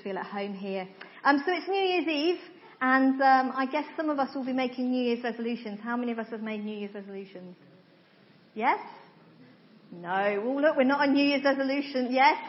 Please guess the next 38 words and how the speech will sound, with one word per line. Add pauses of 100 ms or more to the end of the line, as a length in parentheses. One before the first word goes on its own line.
(100)
yeah. (260)
<laughs>
Some
of
us (100)
have.
Okay. (320)
Um, (100)
if,
if
you
had
to
hazard
a
guess, (320)
what
do
you
think
are
the
top (160)
ten, (380)
um,
New
Year's
resolutions
made
by
us (160)
Brits?
What
do
you
reckon
they
are?